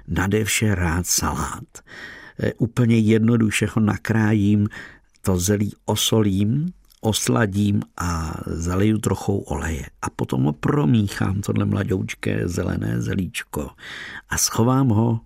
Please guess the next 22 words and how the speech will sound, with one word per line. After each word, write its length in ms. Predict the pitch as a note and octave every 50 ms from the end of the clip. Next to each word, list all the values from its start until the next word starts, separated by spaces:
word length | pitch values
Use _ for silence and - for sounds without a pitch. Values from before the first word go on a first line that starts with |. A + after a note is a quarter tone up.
| - -
v 80 | D#3+ -
chladu 360 | - - - G#2 G#2 G#2 G2
v 60 | F#2
ledničce. 720 | G2 F#2 D#2+ D2 F2+ F#2+ G2 - - - - - - - - - - - - - - - - -
A 160 | - - -
za 180 | - E2 - D3+
takových 280 | - - D#3+ C#3 A#2 G2 -
dvacet 480 | G2+ G#2 A2 - - - F3 - -
minut 380 | A2+ A2+ G#2+ G#2 G2+ - - -
to 120 | - A2+
zelí 280 | A2 A2+ C3 C#3 C#3 C3+ -
pustí 420 | - B2 A#2 - - - - E3+ E3
šťávu. 560 | - - - - A2 F#2+ F#2 F#2 F2 F#2+ G2
Samo 320 | - - - D3+ E3 F3+
o 80 | - D3+
sobě 300 | - - - A2+ A2 G2
není 240 | G2+ A#2 A#2+ A#2+ A#2+
na 80 | B2
něj 200 | B2 B2 C3 C3
třeba 240 | B2 - - B2 B2+
vůbec 460 | B2 B2+ C3+ C#3+ C#3+ D3 D3+ D3 -
mačkat. 600 | D3 D#3 D#3 D#3+ B2+ - - - - - - -